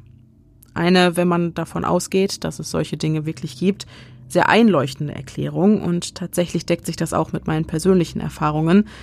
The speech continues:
denn im Alter von vierzehn bis siebzehn Jahren hatte auch ich auf jeden Fall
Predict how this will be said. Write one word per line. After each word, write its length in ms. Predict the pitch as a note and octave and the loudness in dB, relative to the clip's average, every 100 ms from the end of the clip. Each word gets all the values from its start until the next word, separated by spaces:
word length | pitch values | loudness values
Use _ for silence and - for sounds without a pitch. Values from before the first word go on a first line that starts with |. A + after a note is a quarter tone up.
| - - - - | -20 -20 -14 2
denn 240 | E3 D#3 | 4 4
im 140 | D3+ - | 2 2
Alter 320 | D3+ D#3 F#3 | 0 0 -2
von 360 | - D#3+ D3+ D#3 | -2 -2 0 -2
vierzehn 380 | - D#3 D#3 | 0 0 0
bis 140 | D3+ - | 0 -4
siebzehn 260 | - - | -6 -2
Jahren 460 | D#3 C#3 C#3+ E3+ F3+ | 0 0 0 0 -2
hatte 240 | F3+ - | -4 -4
auch 140 | - - | -4 2
ich 400 | A3+ G#3+ - - | 2 2 -4 -10
auf 120 | C3+ | -6
jeden 200 | D#3 D3+ | -2 -2
Fall 420 | D3+ D#3 D3 C#3+ | -2 0 0 0